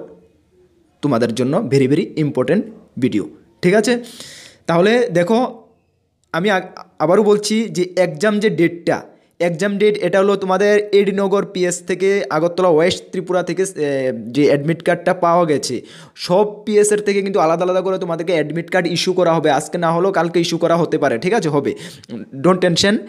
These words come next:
টেনশন নেবে না। দেখো ডেট হলো পাঁচ দুই দু হাজার চব্বিশ, that means ফেব্রুয়ারি মাসের পাঁচ তারিখ তোমাদের ইন্টারভিউ হচ্ছে। কত তারিখ? ফেব্রুয়ারি মাসের পাঁচ তারিখ। As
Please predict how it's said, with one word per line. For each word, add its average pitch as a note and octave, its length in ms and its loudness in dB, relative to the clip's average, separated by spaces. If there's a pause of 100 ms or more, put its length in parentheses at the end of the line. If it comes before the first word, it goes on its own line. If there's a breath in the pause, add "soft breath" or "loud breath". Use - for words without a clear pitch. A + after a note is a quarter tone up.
(140 loud breath)
টেনশন E3+ 260 0
নেবে F3 260 4
না। G3+ 180 4
দেখো E3+ 240 0
ডেট F3 320 2
হলো G#3+ 300 2 (640 loud breath)
পাঁচ F#3 320 2
দুই F#3 280 -2
দু E3 160 -4
হাজার E3 360 2 (100)
চব্বিশ, D3 340 -2
that D3 220 -4
means G#3 280 -2
ফেব্রুয়ারি F3 460 2
মাসের F#3+ 280 0
পাঁচ F3 360 0
তারিখ C3 220 -2 (720 soft breath)
তোমাদের D#3 560 0 (520)
ইন্টারভিউ F3+ 600 0
হচ্ছে। - 540 -6 (360)
কত F3+ 180 -2
তারিখ? G3+ 340 2
ফেব্রুয়ারি F3+ 340 2
মাসের F#3 260 -2
পাঁচ F3+ 300 0
তারিখ। C#3+ 200 0 (160)
As F#3 160 4